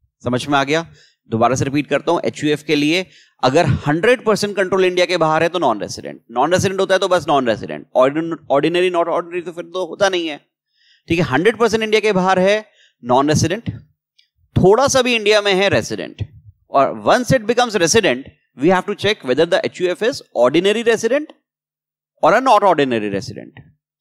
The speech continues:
ठीक है। तो उसके लिए हम उसके जो head of the family है, उनके number of days of stay देखते हैं, यानी कि एडिशनल कंडीशंस लगा देते हैं पिछले सात साल में से सात सौ तीस या दस में से दो साल,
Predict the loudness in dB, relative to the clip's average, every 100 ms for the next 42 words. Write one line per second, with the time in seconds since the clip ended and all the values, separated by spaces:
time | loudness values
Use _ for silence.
0 | -4 -2 -2 -8 -20 _ -2 0 2 2
1 | 2 0 -6 -8 -8 -4 -4 -4 -8 _
2 | _ _ _ 0 2 4 4 2 2 2
3 | 2 0 0 -2 -4 -2 0 0 0 0
4 | 0 0 -2 -4 -4 -2 -4 -4 -4 -4
5 | -8 -8 -8 -6 -8 -6 -2 -2 -2 -2
6 | -4 -6 -4 0 0 -2 -8 -10 -8 -6
7 | -2 -4 -4 -2 -2 -2 -6 -8 -8 -8
8 | -6 -6 -8 -6 -6 -6 -10 _ _ -2
9 | -2 -4 -6 -8 -6 -6 -6 -12 -14 -18